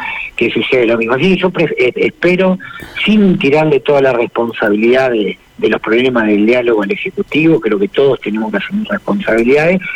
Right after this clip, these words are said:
pero espero que el gobierno de la provincia de una vez por todas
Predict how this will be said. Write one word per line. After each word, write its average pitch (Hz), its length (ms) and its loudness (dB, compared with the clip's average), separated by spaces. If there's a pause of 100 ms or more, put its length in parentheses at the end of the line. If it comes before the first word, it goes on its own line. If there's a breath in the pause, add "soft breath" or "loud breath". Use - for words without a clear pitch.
(240 loud breath)
pero - 200 0
espero 160 300 0
que - 120 -4
el 113 80 2
gobierno 123 400 2
de 120 100 0
la 113 120 -2
provincia 123 540 0
de 113 80 2
una 110 220 -2
vez 110 140 -2
por - 220 -6
todas 127 440 0